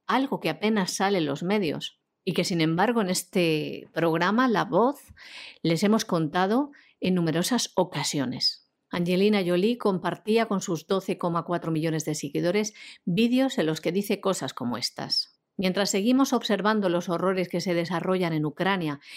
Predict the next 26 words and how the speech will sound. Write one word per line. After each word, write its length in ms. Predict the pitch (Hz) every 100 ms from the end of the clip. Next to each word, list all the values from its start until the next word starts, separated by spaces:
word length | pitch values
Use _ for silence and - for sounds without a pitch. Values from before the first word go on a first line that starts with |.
| -
y 120 | 190
pedimos 420 | 190 202 240 262
el 100 | 185
fin 220 | 175 214
inmediato 460 | 240 180 151 175 175
del 120 | 147
conflicto 640 | 143 135 135 185 240 - 156
y 80 |
el 80 | 143
acceso 460 | - - 170 165 135
humanitario, 640 | 123 131 143 185 180 196 202 - -
estoy 360 | 160 220 240
aquí, 360 | 254 - 170 -
en 220 | 175 175
Yemen, 420 | 175 226 277 277 277 - -
para 180 | - 180
apoyar 360 | 180 175 196 262
a 60 | 240
la 100 | 180
gente 340 | - 233 233
que 80 | 190
también 380 | 170 156 196 214
necesita 560 | 165 156 180 202 214
desesperadamente 1040 | 180 160 156 - 170 180 175 170 170 196 -
la 260 | 151 120 -
paz. 380 | - - -